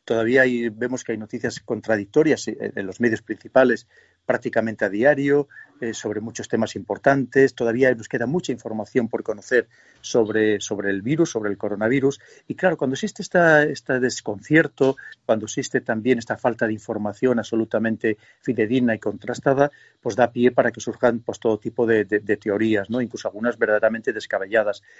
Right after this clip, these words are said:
Pero también, eh, ahí cuando hablo de las lecciones del coronavirus, las que nos está ofreciendo, es el ejemplo que puede servir para utilizar esto para el mal,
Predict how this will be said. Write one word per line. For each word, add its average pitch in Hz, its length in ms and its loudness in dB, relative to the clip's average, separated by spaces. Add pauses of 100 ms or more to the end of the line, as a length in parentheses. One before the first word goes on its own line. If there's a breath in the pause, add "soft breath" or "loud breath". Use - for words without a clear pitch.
(120)
Pero 135 120 -2
también, 202 260 0 (300)
eh, 147 40 4
ahí 147 160 4
cuando 151 240 -2
hablo 180 160 -2
de 160 120 -4
las 143 140 0
lecciones 123 400 -2
del 110 140 -2
coronavirus, 107 680 -6 (320 soft breath)
las - 160 -10
que 104 80 0
nos 98 140 -12
está - 140 0
ofreciendo, 117 640 2 (460 loud breath)
es 160 220 0
el 160 120 6
ejemplo 160 480 2
que 131 140 -4
puede 143 320 0
servir 135 540 0
para 123 180 4
utilizar 117 480 -2
esto - 220 -4
para 98 240 0
el 98 100 -4
mal, 127 320 2